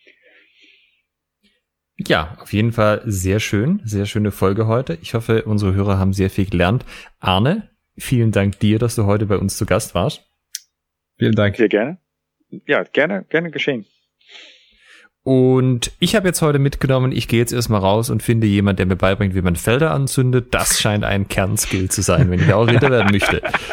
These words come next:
Speaker 1: Von daher vielen Dank euch allen, vielen Dank dir auch, Michael, und wir hören uns in der nächsten Folge wieder.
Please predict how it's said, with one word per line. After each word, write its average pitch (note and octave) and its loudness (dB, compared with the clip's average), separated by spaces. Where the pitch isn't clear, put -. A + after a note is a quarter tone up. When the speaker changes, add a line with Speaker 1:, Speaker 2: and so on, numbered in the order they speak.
Speaker 1:
Von G2 0
daher G2 2
vielen C3 2
Dank E3+ 2
euch F#3 0
allen, E3 2
vielen C#3 0
Dank C3 0
dir C3+ 0
auch, C3+ 2
Michael, C#3 2
und G#2 -2
wir F2+ 2
hören E2+ 4
uns F#2 0
in G2+ 0
der G#2 4
nächsten A2 -4
Folge E3 0
wieder. G2+ -2